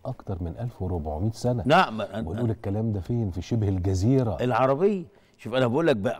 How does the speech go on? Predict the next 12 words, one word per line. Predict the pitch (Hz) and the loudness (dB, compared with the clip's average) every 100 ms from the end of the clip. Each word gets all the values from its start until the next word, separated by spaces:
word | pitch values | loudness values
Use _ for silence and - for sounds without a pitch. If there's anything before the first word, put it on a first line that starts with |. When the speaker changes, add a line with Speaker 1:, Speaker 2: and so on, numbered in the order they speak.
| - | 0
Speaker 2:
قدم | 160 156 110 120 110 101 | 2 2 0 -2 -2 -2
بيت | 98 156 175 - - - - _ _ _ | 0 2 2 2 -4 -20 -20 _ _ _
من | 107 117 113 | -4 -2 -2
أرفع | - 156 160 123 - 160 143 - | 2 2 2 0 0 0 0 -2
البيوت، | 123 92 101 139 175 185 - | -4 -2 0 0 2 2 0
بس | 113 131 - | -4 -6 -2
من | 131 123 127 | 0 2 0
أعظم | 180 185 147 147 | 0 0 2 0
البيوت | 123 139 - | 0 -2 -2
اللي | 135 113 | -2 -2
فهمت | 156 156 139 - | 0 -2 -2 -4
رسالة | 98 98 131 | -6 -4 -4